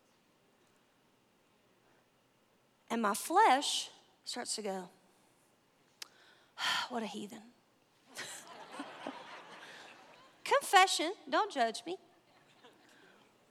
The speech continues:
You know how hard it is to be leading worship and get really convicted at the same time? Like, I just need to put my mic down and be like, <laughs> "I'll see y'all later," you know?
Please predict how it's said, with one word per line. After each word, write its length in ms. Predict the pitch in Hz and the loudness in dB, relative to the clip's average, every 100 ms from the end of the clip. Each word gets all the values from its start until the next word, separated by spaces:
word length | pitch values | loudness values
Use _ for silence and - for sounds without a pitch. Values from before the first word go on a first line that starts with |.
| _ - _ _ _ _ | _ -20 _ _ _ _
You 80 | 466 | 6
know 220 | 622 453 | 10 10
how 40 | 311 | 10
hard 220 | 294 302 | 10 8
it 80 | 311 | 6
is 160 | 311 | 2
to 60 | 233 | 0
be 100 | 240 | -4
leading 240 | 254 262 | -4 -4
worship 260 | 240 254 - | -2 -2 -2
and 100 | 233 | -2
get 140 | 220 | -2
really 220 | 202 226 240 | -2 -2 -2
convicted 420 | 226 226 220 226 | -4 -6 -4 -4
at 60 | |
the 60 | 214 | -4
same 260 | 247 240 233 | -4 -4 -4
time? 340 | 247 254 269 - _ _ - - _ _ - - - _ - - | -4 -6 -8 -16 _ _ -20 -20 _ _ -20 -20 -20 _ -20 -2
Like, 100 | 247 | 2
I 80 | 240 | 4
just 160 | 247 262 | 2 -2
need 80 | |
to 60 | 214 | 0
put 120 | 247 | -2
my 60 | 226 | 2
mic 220 | 226 226 | 2 4
down 140 | 226 | 2
and 60 | 226 | 2
be 60 | 208 | 2
like, 160 | 196 | 4
<laughs> 0 | |
"I'll 60 | 240 | 6
see 260 | - - | 4 4
y'all 240 | 226 - - | 0 -6 2
later," 160 | 320 - - - - - | 2 2 -6 -10 -10 -2
you 100 | 294 | 4
know? 220 | 294 320 | 4 4